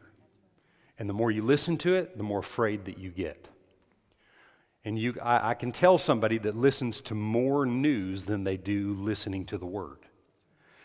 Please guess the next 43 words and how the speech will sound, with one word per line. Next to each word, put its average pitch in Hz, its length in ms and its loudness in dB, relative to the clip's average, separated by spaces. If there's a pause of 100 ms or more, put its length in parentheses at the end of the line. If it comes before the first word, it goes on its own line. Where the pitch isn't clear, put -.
(240)
Because 101 380 -2
they'll 98 180 0
say, 95 420 2 (360)
"What 120 100 0
are - 20 2
we 113 100 2
gonna 107 100 0
do 107 80 -2
about 92 200 -4
this? - 380 -10 (240)
What 110 120 -2
are - 20 0
we 107 60 0
gonna 98 100 -4
do 101 60 -4
about 90 200 -2
that?" - 280 -6 (200)
Well, 104 120 0
where 110 200 0
did 107 160 -2
they 95 120 -2
get 139 300 -4
that 92 140 -4
information 101 640 -6
from? 73 180 -12 (420)
They, 92 140 -10 (240)
they 92 120 -4
heard 101 340 -6
somebody 90 680 -6
that 92 240 -12
was 90 300 -8 (260)
a 104 60 -4
fearmonger 101 720 -4 (300)
throwing 95 280 -4
it 95 100 0
out 143 160 4
there. 82 100 -8
And 85 80 -8
I'm 113 80 -4
not 120 160 0
saying 92 240 -4
those 90 200 -8
people 92 380 -8